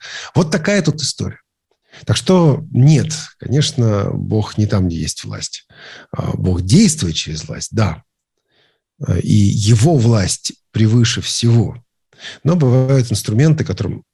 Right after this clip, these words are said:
на время дана власть, а потом Бог с ними будет разбираться.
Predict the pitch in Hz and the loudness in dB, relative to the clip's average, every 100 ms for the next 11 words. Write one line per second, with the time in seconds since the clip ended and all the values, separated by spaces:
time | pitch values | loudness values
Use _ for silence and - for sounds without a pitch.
0 | _ 117 117 123 117 90 82 85 80 78 | _ 2 4 6 4 2 -2 -4 -6 -4
1 | 82 160 156 - _ _ _ _ - - | 0 0 0 -4 _ _ _ _ -14 -10
2 | - 147 110 110 117 - 98 98 87 90 | -2 2 2 2 -2 0 2 2 2 -4
3 | - _ - - 80 78 - - - | -6 _ -10 -10 -8 -8 -8 -12 -14